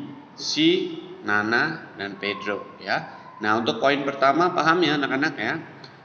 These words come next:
Di sini menambahkan S, kata kerjanya ditambahkan S karena,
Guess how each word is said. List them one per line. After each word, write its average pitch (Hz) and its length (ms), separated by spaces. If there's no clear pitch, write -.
Di 113 80
sini 170 400
menambahkan 127 640
S, 143 560
kata 120 240
kerjanya 120 320
ditambahkan 113 720
S - 240
karena, 113 480